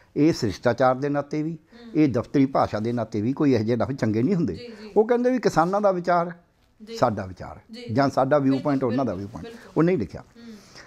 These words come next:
Speaker 1: ਉਹਦੇ ਬਾਵਜੂਦ ਉਹਦਾ ਵੀ ਜਵਾਬ ਉਹਨਾਂ ਨੇ ਦਿੱਤਾ।
Speaker 2: ਹੂੰ।
Speaker 1: ਉਹਦੇ ਵਿੱਚੋਂ ਵੀ ਉਹ।
Speaker 2: ਹੂੰ।
Speaker 1: ਉਸ ਤੋਂ ਬਾਅਦ ਜਦ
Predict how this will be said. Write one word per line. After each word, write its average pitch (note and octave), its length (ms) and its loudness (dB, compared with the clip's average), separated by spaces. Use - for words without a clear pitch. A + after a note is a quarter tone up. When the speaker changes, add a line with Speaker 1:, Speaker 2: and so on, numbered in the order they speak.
Speaker 1:
ਉਹਦੇ C#4 180 6
ਬਾਵਜੂਦ E3 540 4
ਉਹਦਾ G3 160 6
ਵੀ F3+ 140 2
ਜਵਾਬ D#3+ 240 4
ਉਹਨਾਂ F3 160 -4
ਨੇ F3+ 60 -8
ਦਿੱਤਾ। D#3 200 -6
Speaker 2:
ਹੂੰ। - 420 -20
Speaker 1:
ਉਹਦੇ G3+ 220 4
ਵਿੱਚੋਂ B2+ 240 0
ਵੀ A2+ 100 -2
ਉਹ। A2 80 -2
Speaker 2:
ਹੂੰ। - 540 -16
Speaker 1:
ਉਸ G#3+ 200 4
ਤੋਂ B3+ 220 4
ਬਾਅਦ F#3 400 4
ਜਦ C#3 280 2